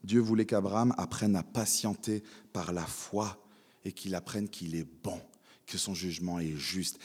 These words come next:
et qu'il va sauver. Et il a des raisons pour ne pas agir tout de suite, mais Abraham doit apprendre que la foi, elle patiente. Et la cérémonie reprend. Verset dix-sept,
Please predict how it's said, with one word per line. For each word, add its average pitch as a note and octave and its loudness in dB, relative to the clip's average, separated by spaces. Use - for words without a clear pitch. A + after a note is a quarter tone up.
et F2 0
qu'il F2+ 0
va G2+ 0
sauver. F2 0
Et G#2+ 8
il B2 8
a D3+ 6
des D#3 4
raisons D3 6
pour A#2+ 2
ne A2 6
pas A#2 0
agir G2 -4
tout G2+ -8
de - -10
suite, - -8
mais F#2+ 0
Abraham G2 -2
doit G2 2
apprendre A2+ -6
que G2+ -6
la E2 -2
foi, G#2+ -2
elle F2 -4
patiente. - -8
Et E3 12
la F#3 12
cérémonie G#3+ 8
reprend. B2 4
Verset F3 6
dix-sept, D#3 4